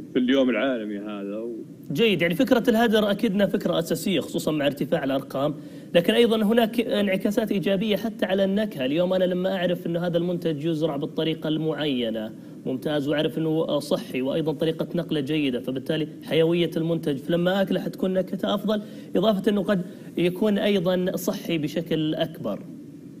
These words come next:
Speaker 1: أكيد، أكيد، ما في شك. يعني في السابق أغلب الفنادق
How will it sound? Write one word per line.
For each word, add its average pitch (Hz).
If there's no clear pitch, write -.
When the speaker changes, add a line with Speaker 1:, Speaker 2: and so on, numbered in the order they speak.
Speaker 1:
أكيد، 120
أكيد، 101
ما 135
في 127
شك. 101
يعني 117
في 120
السابق 135
أغلب 131
الفنادق 110